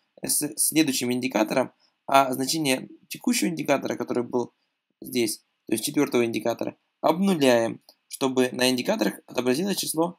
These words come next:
десять. Потом отобразится число одиннадцать, двенадцать, тринадцать, четырнадцать, пятнадцать и так далее. Будет увеличено значение на индикаторах благодаря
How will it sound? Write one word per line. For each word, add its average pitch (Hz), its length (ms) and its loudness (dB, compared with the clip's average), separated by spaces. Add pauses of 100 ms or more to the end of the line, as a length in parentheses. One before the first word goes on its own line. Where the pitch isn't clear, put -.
(140)
десять. 120 540 0 (420)
Потом 156 260 2
отобразится 139 420 0
число - 260 -2
одиннадцать, 151 360 -2
двенадцать, 139 360 -2
тринадцать, 131 240 -4
четырнадцать, - 260 -10
пятнадцать 220 440 -6 (420)
и 190 200 -2
так 143 340 -2
далее. 208 500 2 (160)
Будет 160 280 2
увеличено 165 360 0
значение 156 280 -4
на 143 120 -2
индикаторах 139 840 -2
благодаря 135 600 0